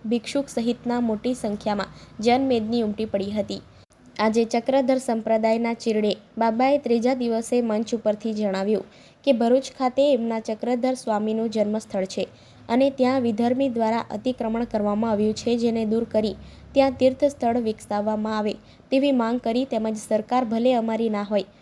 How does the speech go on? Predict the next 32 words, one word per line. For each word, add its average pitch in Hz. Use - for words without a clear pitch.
પરંતુ 262
અમારા 247
સાધુ 226
સંતોનું 220
ન 208
સાંભળે 208
તો 254
સરકારને 285
ઉથલાવવા 240
માટે 226
પાંચ 254
સંતો 240
જ 247
કાફી 220
હોવાનું 208
જણાવ્યું 196
હતું. 196
આયોજક 269
દિનકર 240
પાટીલે 226
જણાવ્યું 214
કે 247
કાર્યક્રમ 240
સ્થળ 214
ઉપર 220
ભલે 226
કોઈ 240
રાજકીય 208
આગેવાનોએ 214
હાજરી 220
ન 208
આપી, 202